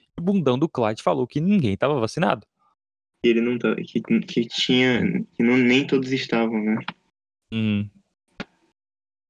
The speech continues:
Speaker 1: Aí ele, no final desse episódio, depois que a gente vê que o, que, que o Kenny voltou, voltou tossindo e realmente morreu de covid,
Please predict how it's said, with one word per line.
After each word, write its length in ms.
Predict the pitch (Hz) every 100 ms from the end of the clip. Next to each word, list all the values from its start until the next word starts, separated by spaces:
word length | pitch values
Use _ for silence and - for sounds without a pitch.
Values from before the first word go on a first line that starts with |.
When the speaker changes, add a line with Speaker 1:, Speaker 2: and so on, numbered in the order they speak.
| _ _ _ -
Speaker 1:
Aí 680 | 107 107 107 107 110 113 120
ele, 920 | 127 123 127 127 120 117 107 104 - _ _ _ _ _ _ _ _ -
no 60 | 120
final 340 | - 131 175
desse 180 | 165 -
episódio, 400 | - 104 117 107
depois 500 | 110 - 127 165 -
que 100 | 120
a 20 |
gente 300 | 110 107 110
vê 160 | 101 101
que 140 | -
o, 40 | 101
que, 240 | - 104
que 120 | -
o 60 | 101
Kenny 500 | - 104 101 101 98
voltou, 580 | 98 101 - 104 131 113
voltou 200 | 101 104
tossindo 520 | 107 - - 110 123
e 60 | 104
realmente 340 | 107 104 101 104
morreu 140 | 101
de 100 | 101
covid, 480 | 110 98 107 120